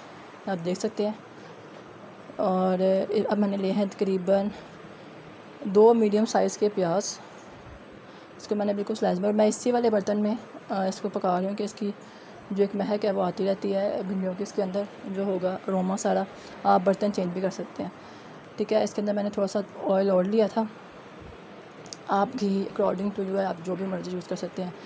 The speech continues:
मैंने बहुत slice में काट, देखें जी यहाँ पे वो color आ गया perfect। यहाँ पे मेरे पास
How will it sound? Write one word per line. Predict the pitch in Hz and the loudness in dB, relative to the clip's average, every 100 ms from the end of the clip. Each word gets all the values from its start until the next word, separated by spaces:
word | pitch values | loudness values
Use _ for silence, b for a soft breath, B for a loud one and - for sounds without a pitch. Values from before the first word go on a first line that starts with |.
| B B B 208 | B B B -2
मैंने | 208 202 | 0 2
बहुत | 202 226 | 2 2
slice | 202 185 208 | 4 4 2
में | 208 | -2
काट, | 190 226 | -4 -4
देखें | 190 226 | -2 0
जी | 202 | 2
यहाँ | 208 202 | 2 0
पे | 208 208 | 2 2
वो | 208 | 4
color | 190 196 202 - | 2 2 0 -2
आ | 180 | 0
गया | 180 214 | 2 2
perfect। | 214 214 202 190 | 2 2 0 0
यहाँ | - - - - - 202 | -8 -16 -16 -18 -8 0
पे | 214 | 2
मेरे | 208 | 2
पास | 208 208 208 - | 2 2 2 -2